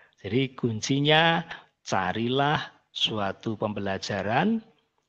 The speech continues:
suatu, eh, skenario pembelajaran, karena sebagai guru itu sebagai sutradara, carilah permasalahan yang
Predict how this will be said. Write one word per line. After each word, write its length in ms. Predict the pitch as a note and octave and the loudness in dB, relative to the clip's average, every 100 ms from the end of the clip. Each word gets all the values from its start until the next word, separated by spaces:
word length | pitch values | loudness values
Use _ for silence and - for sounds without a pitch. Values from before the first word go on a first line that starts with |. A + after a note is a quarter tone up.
| - | -10
suatu, 720 | - G#2+ G2 F#2+ - - G#2 G2+ G2 F#2+ G2 F#2+ - _ | -8 -6 -4 -4 -6 -6 -6 -4 -6 -6 -8 -10 -16 _
eh, 720 | G2 F#2 F#2 F#2 F#2+ F#2+ G#2+ | -8 -6 -4 -4 -6 -6 -6
skenario 720 | - - C#3 B2+ B2+ C3 D3 E3 | -6 -2 0 2 2 4 2 2
pembelajaran, 880 | D3+ C3+ C3 B2+ C#3 C3 E3 G#3 - _ - | 0 2 0 0 0 2 2 0 -6 _ -8
karena 200 | G#2+ B2 | -6 -4
sebagai 320 | - A2+ A2+ G#2+ | -4 -4 -6 -6
guru 360 | - B2+ C#3 | -4 0 0
itu 160 | D3+ F3+ | 0 0
sebagai 400 | - - G#2+ A#2+ | -2 -2 -4 0
sutradara, 800 | - - A2+ G#2 _ - E3+ F#3 - - _ _ _ - | 0 0 -4 -4 _ -2 0 -2 -12 -20 _ _ _ -10
carilah 520 | - - B2 D#3 C#3+ | -10 -6 -4 -2 -2
permasalahan 880 | D3 C#3+ C#3 C3+ C#3 C#3 D#3 E3+ D#3+ | -2 0 -2 0 0 2 0 -2 -4
yang 720 | C#3 A#2+ C3 E3 F#3 F#3+ F#3+ | -4 -2 2 4 4 0 -2